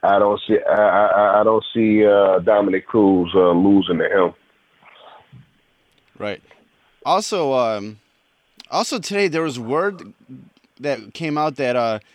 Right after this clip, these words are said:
Speaker 2: Cain Velasquez was gonna be out of two oh seven, but then it's quickly reported that, no, he's doing fine, and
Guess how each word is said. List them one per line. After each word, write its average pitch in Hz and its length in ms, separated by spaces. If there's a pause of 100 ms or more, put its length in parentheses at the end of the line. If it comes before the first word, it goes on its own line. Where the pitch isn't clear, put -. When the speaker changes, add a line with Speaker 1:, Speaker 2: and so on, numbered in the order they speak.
(300)
Speaker 2:
Cain 151 260
Velasquez 123 640
was 113 180
gonna 123 200
be 117 180
out 135 360
of 101 380
two 127 180
oh 110 80
seven, 110 500 (420)
but 131 140
then 156 220
it's 135 160
quickly 156 420
reported 139 540
that, 123 300 (140)
no, 190 220
he's 131 180
doing 135 240
fine, 101 640 (540)
and 107 800